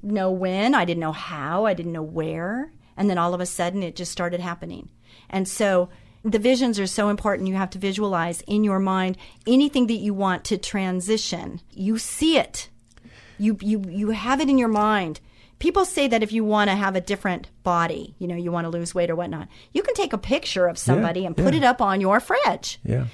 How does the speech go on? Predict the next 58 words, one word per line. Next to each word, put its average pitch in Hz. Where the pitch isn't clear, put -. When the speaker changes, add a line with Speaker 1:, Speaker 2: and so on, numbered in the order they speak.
Speaker 1:
If 240
you 381
want 381
to 277
buy 254
a 247
house 247
and 196
you 233
don't 320
have 370
a 381
house 185
yet 170
and -
you 214
want 240
to 262
buy 269
a -
house, 254
pick 508
out 480
the 415
house, 330
get 302
the 508
picture. 214
Is, 202
does 226
it 285
have 311
a 330
white 330
picket 339
fence? 403
What 349
kind 359
of 359
car 427
are 453
you 277
driving? 226
You 233
just 247
get 302
a 277
picture 403
and 277
stick 269
it 277
on 240
your 226
refrigerator. 233
And 226
this 392
is 349
simple 208